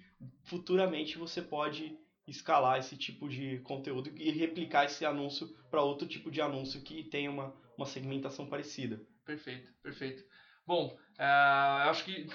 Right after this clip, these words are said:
Speaker 2: como último recado também, eu vou deixar no link ali do, do podcast pra vocês a, a página de materiais, né, da, da Resultados Digitais. Vocês têm bastante conteúdo já sobre mídias pagas, né?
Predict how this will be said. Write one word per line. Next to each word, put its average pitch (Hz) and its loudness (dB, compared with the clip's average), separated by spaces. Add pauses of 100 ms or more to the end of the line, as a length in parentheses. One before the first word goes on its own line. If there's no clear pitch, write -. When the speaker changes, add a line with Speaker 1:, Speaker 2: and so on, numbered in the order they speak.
Speaker 2:
como 175 -4
último 185 -4
recado 160 2
também, 147 -2
eu 170 -2
vou 160 -8
deixar 175 4
no 147 -6
link 151 -6
ali 139 -2
do, 139 -6
do 135 -8
podcast 135 -4
pra 143 -8
vocês 139 -4 (320)
a, 135 6
a 139 10
página 151 2
de 170 -6
materiais, 156 2
né, 147 -4
da, 139 -2
da 135 -6
Resultados 135 -4
Digitais. 139 0
Vocês 165 -4
têm 160 -10 (400)
bastante 143 -2
conteúdo 147 -6
já 135 -4
sobre 131 -10
mídias 127 -10
pagas, 139 -6
né? 135 -8